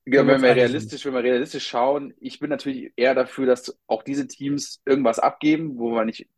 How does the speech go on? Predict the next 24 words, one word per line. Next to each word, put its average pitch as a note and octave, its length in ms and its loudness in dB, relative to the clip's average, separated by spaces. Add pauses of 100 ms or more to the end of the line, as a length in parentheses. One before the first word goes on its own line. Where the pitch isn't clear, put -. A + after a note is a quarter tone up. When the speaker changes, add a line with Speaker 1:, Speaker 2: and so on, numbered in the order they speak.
Speaker 1:
ähm, A2 240 -4
wo G#2+ 140 -2
wir A2 80 4
einfach G#2+ 220 -2
nicht G#2+ 120 -6
drin A2+ 120 -6
mit G2+ 100 -2
erwarten, G2 400 2
weil G2+ 160 4
wir G#2+ 100 6
einfach A2 220 -2
dann G#2 140 0 (100)
am G#2+ 120 -8
Ende A2 140 -4
der G#2 140 0
Saison G2 220 -2
einfach - 220 -8
guten G#2 200 -20
Football A2 420 2
sehen, G#2+ 220 -2
einen G2 100 -6
spannenden A2+ 380 2
Football A2+ 420 0
sehen. A2+ 260 -4